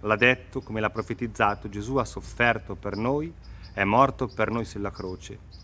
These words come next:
ed è risorto per la nostra giustificazione. Ecco allora che, contemplando il mistero della Pasqua, comprendiamo che anche noi siamo chiamati a partecipare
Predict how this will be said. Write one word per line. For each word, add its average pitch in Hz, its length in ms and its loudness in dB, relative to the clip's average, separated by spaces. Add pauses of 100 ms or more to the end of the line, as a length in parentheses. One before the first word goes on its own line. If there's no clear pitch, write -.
(200)
ed 98 180 -2
è 104 60 8
risorto 156 640 -2 (400)
per 104 180 2
la 104 120 4
nostra 101 420 0
giustificazione. 92 960 -10 (540)
Ecco - 260 -2
allora 123 280 4
che, 113 260 -2 (420)
contemplando 113 680 0
il 107 80 0
mistero 107 400 -4
della 104 200 0
Pasqua, 120 540 0 (400)
comprendiamo 110 840 2 (380)
che - 140 -4
anche 113 260 -2
noi 127 140 0
siamo 113 220 -4
chiamati 107 500 2
a 104 60 -4
partecipare 98 1000 2